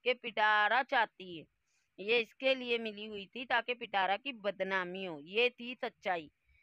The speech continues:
ये जो बोल रही है ना हम हर टाइम पे सपोर्ट में खड़े रहे, सपोर्ट में खड़े रहे, तो ये है ना बहुत खुश हुई थी जब सलमा ने आके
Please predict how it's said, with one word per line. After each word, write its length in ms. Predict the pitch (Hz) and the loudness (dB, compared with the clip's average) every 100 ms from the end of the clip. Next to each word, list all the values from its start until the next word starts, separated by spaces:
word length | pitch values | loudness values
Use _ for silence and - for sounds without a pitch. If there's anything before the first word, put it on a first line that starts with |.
| _ | _
ये 80 | 196 | -8
जो 100 | 208 | -6
बोल 260 | 214 220 226 | -4 -4 -4
रही 160 | 277 | 0
है 60 | 294 | 2
ना 160 | 294 269 | 4 2
हम 120 | 226 | 2
हर 120 | 214 | -2
टाइम 300 | 202 208 196 | 2 0 0
पे 120 | 220 | -6
सपोर्ट 500 | 226 220 - 208 208 | -8 -10 -6 -8 -6
में 160 | 214 220 | -6 -6
खड़े 320 | 214 190 202 | -2 0 2
रहे, 340 | 196 190 196 | 2 2 0
सपोर्ट 520 | 196 226 - 208 202 202 | -4 -8 -8 -8 -8 -6
में 120 | 220 | -6
खड़े 280 | - 196 196 | -4 -2 0
रहे, 260 | 190 180 180 _ _ _ - | 0 0 -2 _ _ _ -10
तो 60 | |
ये 280 | 233 247 254 | -4 2 4
है 100 | 240 | 4
ना 140 | 240 269 | 2 -2
बहुत 440 | 196 208 220 240 _ | 0 0 0 -2 _
खुश 300 | 233 247 247 | -10 -10 -6
हुई 180 | 233 214 | -8 -8
थी 220 | - 247 | -10 -8
जब 180 | 233 220 - | -8 -8 -4
सलमा 340 | 202 196 226 | -4 0 0
ने 140 | 254 | 2
आके 540 | 233 208 - 190 196 | 2 0 -2 -6 -4